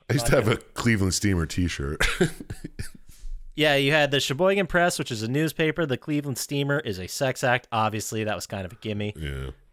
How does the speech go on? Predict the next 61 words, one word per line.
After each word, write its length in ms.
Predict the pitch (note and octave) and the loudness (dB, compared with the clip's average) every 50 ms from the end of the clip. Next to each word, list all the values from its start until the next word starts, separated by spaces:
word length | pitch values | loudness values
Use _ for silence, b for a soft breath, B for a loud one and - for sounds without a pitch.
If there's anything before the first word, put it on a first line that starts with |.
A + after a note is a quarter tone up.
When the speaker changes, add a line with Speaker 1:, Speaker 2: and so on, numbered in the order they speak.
| _ - | _ -2
Speaker 2:
Uh, 160 | A#2 A2 G#2+ | 0 0 0
the 120 | G#2+ A#2 | 0 0
Columbus 320 | - - D#3 C#3+ C#3 C3+ - | 0 0 0 2 2 0 -2
Dispatch 520 | - E3+ D#3+ C#3+ - - F3 D#3+ D#3 - | -2 -2 -2 -2 -2 0 0 0 0 -2
was 140 | - A#2+ G#2+ | -2 -4 -4
a 60 | A2+ | -2
newspaper. 640 | A2 B2+ D3+ E3 D#3+ - - E3 D#3 D3+ - E3+ D3+ | -2 0 2 2 0 0 2 0 0 2 2 0 0
The 100 | B2 B2 | 0 0
Wichita 440 | A#2 B2+ B2+ - - - B2 A2+ - | 0 0 -2 -2 -2 -2 -2 -2 -2
Eagle 300 | A#2+ A#2 A#2 A2+ A#2 A#2 | -2 -4 -2 -2 0 -2
is 100 | A2 G2+ | -2 -2
a 40 | G2+ | -4
newspaper. 540 | G2 G2+ G#2+ G#2 - - A2+ G#2+ G#2 - G#2 | -4 -2 -4 -4 -4 -4 -4 -4 -4 -4 -6
The 120 | F#2+ G2+ | -8 -8
Toledo 380 | - - G#2 G2+ G#2 G#2 G2+ F#2+ | -6 -6 -4 -2 -2 -2 -2 -4
Blade's 460 | E2 - A#2 C3 D3+ D#3+ D3+ C#3 - | -4 -2 0 2 2 2 0 0 -2
a 60 | D3+ | -2
newspaper. 680 | C#3+ D3 D3+ C#3 - - D3 C#3 C3+ - D3+ C#3+ C#3+ | -2 -2 -2 -2 -2 -2 -2 -2 0 0 0 0 0
The 80 | A#2+ A#2 | 0 -2
Alaskan 480 | A2 G#2+ A2 A2 A2 A2 - - G#2+ G2+ | -2 -2 -2 -2 -2 -2 -4 -6 -10 -6
Pipeline 600 | - B2+ A#2 A2+ A2+ - B2 A#2 A2 A2 A2+ - | -4 -2 -2 -2 -4 -4 -2 0 0 0 0 -2
and 280 | - G#2+ G2+ G2+ G#2 | -4 -6 -6 -6 -6
the 60 | G2 | -8
New 160 | F#2+ G2+ A2 A2 | -6 -6 -6 -4
Orleans 400 | G#2 G#2 G#2 G#2 G2+ G2 F2+ - | -4 -4 -4 -6 -8 -10 -8 -8
Welcome 400 | G2+ G2 F#2+ - - G2 F#2+ - _ _ _ _ - | -6 -6 -6 -6 -8 -12 -12 -12 _ _ _ _ -8
are 220 | F#2 F#2 F#2 F2 - | -8 -8 -8 -8 -10
both 220 | F2+ F2 D2+ - _ _ _ _ | -10 -10 -10 -12 _ _ _ _
sex 360 | - - - - - - - - | -14 -10 -8 -4 -2 -2 -2 -2
acts. 320 | D#2+ - - - - - - | -4 -8 -10 -10 -10 -10 -14
Speaker 1:
<laughs> 60 | - - - - - - - - - - - - - - - - - - - - - - - - - _ _ _ _ _ _ B B B B B B | -16 -16 -18 -18 -18 -20 -20 -20 -20 -20 -20 -20 -20 -20 -20 -20 -20 -20 -20 -20 -20 -20 -20 -20 -20 _ _ _ _ _ _ B B B B B B
Speaker 2:
Uh, 160 | B D3+ D#3 D#3 | B 4 6 6
if 60 | D3 | 6
anyone 220 | G#3 C#4 D#4+ D4 G#3+ | 4 4 4 4 4
had 180 | A3+ A3+ G#3 | 4 4 2
some 160 | - - D#3+ | 2 0 2
really 160 | D#3+ F3 F#3 D#3+ | 2 2 2 2
clever 300 | - - D#3+ D3+ C#3+ B2 | 2 2 2 4 4 2
guesses 440 | G#2 - C3 C#3 - - B2 G2+ | 4 4 2 4 2 0 -2 -2
of 120 | G#2 G#2 G2 | -2 -2 0
what 160 | A2+ C#3 - | 0 0 0
the 80 | A#2 A2+ | 0 0
Alaskan 440 | G#2+ A#2+ B2 C3 C#3 - - A#2+ | 2 4 4 2 2 0 -2 -6
Pipeline 640 | - - - B2+ C3 C3 - - A#2 A2+ A2 G#2+ G#2+ G#2 | -4 0 2 2 2 2 2 2 2 2 2 2 0 0
is, 260 | G#2 G#2 G2+ - - | -2 -2 -4 -4 0
not 260 | D3 E3 E3 E3+ - | 2 4 4 2 2
the 100 | - C#3+ | 2 4
actual 260 | C#3 C3+ C3 - - B2+ | 4 4 2 0 -2 0
definition, 500 | B2+ B2 A#2 - A#2+ A2+ G#2+ - B2 A#2 | 2 2 2 2 0 0 0 -2 -4 -4
be 160 | - C#3+ C#3 | -2 -2 -2
cool 280 | - - C#3 B2+ A#2+ | -2 0 2 2 2
about 220 | A#2 A2 A#2 A2+ A2 | 2 2 2 4 6
it. 40 | G#2+ | 6
Speaker 1:
Yeah, 60 | G#2 | 6
Speaker 2:
Write 60 | F3 | 8
Speaker 1:
don't 100 | C3+ C3+ | 8 6
Speaker 2:
something 180 | C#3+ C#3+ C#3+ D3 | 6 6 6 6
Speaker 1:
look 80 | C#3 D3 | 6 6
it 80 | C#3 C3+ | 6 6
Speaker 2:
clever. 140 | - C2+ - C#3+ | 6 4 4 2
Speaker 1:
up. 140 | - - | 0 -4